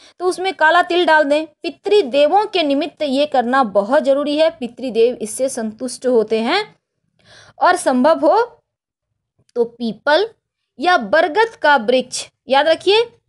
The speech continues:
पीपल या बरगद का वृक्ष, कोई भी एक वृक्ष, आप जो भी आपके घर के नज़दीक है, वहाँ पर आप एक लोटा जल में एक चुटकी काला तिल, थोड़ी सी मिश्री, चीनी, गुड़ जो भी है,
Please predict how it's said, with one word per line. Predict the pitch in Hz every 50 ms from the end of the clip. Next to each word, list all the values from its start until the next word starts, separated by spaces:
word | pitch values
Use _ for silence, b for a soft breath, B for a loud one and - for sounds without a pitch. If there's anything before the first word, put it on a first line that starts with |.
| -
पीपल | 262 247 226 220 - - 240 262 311 370 403 403 - _ -
या | 254 277 320 339 381 392 381
बरगद | 254 190 233 247 277 277 262 247 370 370 381 -
का | - 269 240 214
वृक्ष, | 196 196 190 185 - -
कोई | - - 294 330 381 427 453 453
भी | 359 349 370 381 370
एक | - - - 302 330 370 392 392 -
वृक्ष, | 233 233 233 226 220 - - - _ _ _ _ _ _ _ _ _ _ _ -
आप | 190 214 208
जो | 185 190 226 233
भी | 226 330
आपके | 339 311 294 294 294 311
घर | 262 247 247 269
के | 262 302 294
नज़दीक | 277 277 277 269 226 311 320 - 359
है, | 392 427 508 494 B B B B B B B
वहाँ | 254 294 381 415 403 -
पर | 311 285
आप | - - 226 226 254 302 311 - _ _ 220
एक | 269 302 339 381 -
लोटा | 277 254 233 220 226 202 190
जल | 185 220 262 302
में | 311 330 359 370 - -
एक | 226 254 277 294 262 -
चुटकी | - 247 220 - - 196 190
काला | - - 185 180 185 202 196 190
तिल, | 196 - - 359 403 427 415
थोड़ी | - 294 233 208 220
सी | 220 - 220 202
मिश्री, | 208 262 277 - - 359 349
चीनी, | - - 277 269 277 302 320 269
गुड़ | 208 226 262 285
जो | 269 208 226 220
भी | 220 311 330
है, | 349 339 370 440 453